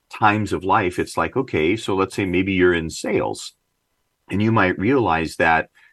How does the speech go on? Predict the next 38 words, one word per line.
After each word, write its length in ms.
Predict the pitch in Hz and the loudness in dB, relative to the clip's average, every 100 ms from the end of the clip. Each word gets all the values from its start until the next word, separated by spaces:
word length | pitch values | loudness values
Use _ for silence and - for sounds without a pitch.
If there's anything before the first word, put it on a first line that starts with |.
| _ | _
there's 200 | 95 92 | 0 2
a 100 | 90 | 0
certain 420 | - 131 131 104 | -2 0 0 0
methodology 840 | 95 92 87 87 95 113 95 80 | -2 0 2 4 4 2 -2 -4
that 200 | 78 80 | -4 -4
you 220 | 80 92 98 | -4 -2 0
have 220 | 87 80 | -2 -2
found 340 | - 98 98 | 2 2 2
of 180 | 80 71 | -2 -2
building 360 | 85 98 120 131 | 0 2 2 0
a 80 | |
good 200 | 110 117 | 0 0
relationship 920 | 101 85 82 92 - 85 - 62 69 - _ _ - | 0 -2 -2 -4 -6 -8 -4 -4 -4 -10 _ _ -8
and 160 | 92 92 | -6 0
taking 360 | 117 117 127 | 0 0 -2
some 260 | 117 107 92 | -4 -6 -6
time 600 | - 117 117 87 73 82 _ _ _ | -4 -2 0 0 -4 -8 _ _ _
first, 360 | - 107 98 | 0 0 0
just 200 | - 107 | -2 -4
sincerely 540 | - 87 - 107 107 101 | -4 -6 -4 -2 0 0
with 180 | 82 78 | 0 -2
that 220 | 73 - | -4 -4
person 560 | - 143 - 65 73 - _ - | -2 -2 -4 -8 -10 -12 _ -6
before 420 | 90 - 101 101 | -6 0 2 2
you 540 | 92 90 92 90 87 - | 2 0 0 0 -2 -6
reveal 500 | - 92 78 101 123 | -2 -2 2 2 2
to 160 | 113 90 | 2 -2
them 440 | 76 71 71 82 - _ | -4 -6 -6 -10 -14 _
the 100 | 90 | -4
thing 280 | 92 95 92 | -2 0 0
that 160 | 87 - | -2 -2
you 120 | 87 | -4
want 300 | 80 85 82 | 0 -2 -2
them 400 | 82 80 82 78 - | -4 -4 -6 -10 -6
to 100 | 90 | -4
purchase 440 | - 95 - 67 | 2 2 2 -6
from 280 | - 65 58 | -6 -10 -10
you. 180 | 52 - | -12 -14